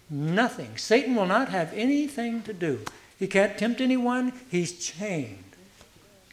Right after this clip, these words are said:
Friend, I believe that time is close. I believe it's very close. And, uh, I just want to encourage you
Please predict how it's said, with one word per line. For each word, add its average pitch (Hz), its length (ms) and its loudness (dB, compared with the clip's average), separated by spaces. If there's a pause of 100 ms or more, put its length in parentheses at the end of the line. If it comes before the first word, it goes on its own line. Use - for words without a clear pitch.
(2000)
Friend, 190 400 4 (160)
I 196 200 4
believe 185 520 4
that 147 220 0
time 170 300 -2
is 156 100 -10
close. - 580 -10 (1300)
I 190 60 2
believe 170 220 0
it's 151 120 -6
very 180 240 -2
close. - 540 -12 (2750)
And, 180 320 6
uh, 170 260 6 (140)
I 180 140 2
just 208 220 0
want 240 180 2
to 180 100 -2
encourage 156 520 2
you 110 220 -10